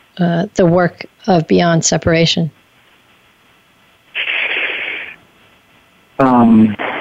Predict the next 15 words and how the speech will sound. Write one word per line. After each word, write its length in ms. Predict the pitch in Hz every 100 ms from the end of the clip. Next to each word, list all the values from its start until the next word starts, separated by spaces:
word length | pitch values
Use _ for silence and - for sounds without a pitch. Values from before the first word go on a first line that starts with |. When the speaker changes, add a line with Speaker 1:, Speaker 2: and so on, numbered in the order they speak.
| - - - _ _ _ _ - _ _ _ _ _
Speaker 2:
they 180 | 139 156
can 140 | 180 139
help 200 | 151 185
us 120 | 170
get 140 | 175
the 80 | 175
word 220 | 151 185
out 340 | 135 117 - - - - - _ _ _ _ _ _ _ _
about 560 | 131 127 127 135 139 -
our 160 | 135 127
programs 580 | 147 135 139 139 147
and 120 | 143 127
about 340 | 127 131 131
our 340 | 127 127 127 -
organization, 800 | 143 143 131 143 - 113 123 170